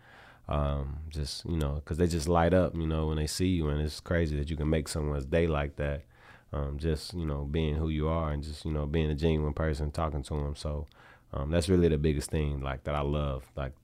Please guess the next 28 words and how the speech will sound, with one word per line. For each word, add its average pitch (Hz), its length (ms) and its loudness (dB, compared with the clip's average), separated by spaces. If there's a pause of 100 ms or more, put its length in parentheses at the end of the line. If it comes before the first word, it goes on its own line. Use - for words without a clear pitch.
(100)
that's - 260 -12
the 85 100 -12
biggest 73 300 -2
satisfaction 69 640 -4
I 65 100 -6
get, 67 220 -6
man, 67 300 -6
is 69 100 -10
just 69 240 -8
seeing 71 300 -2
how 71 220 -2
you 71 140 -4
can 73 160 -6
inspire 73 440 -4
those 69 180 -8
kids, 76 300 -2
and 69 100 -4
they're 78 140 0
like, 69 240 -4
"Man, 82 180 2
I 71 60 0
can't 78 240 -4
wait 82 140 0
for 80 100 -6
next 82 300 -2
year," 73 160 -2
you 71 120 -4
know? 73 260 -4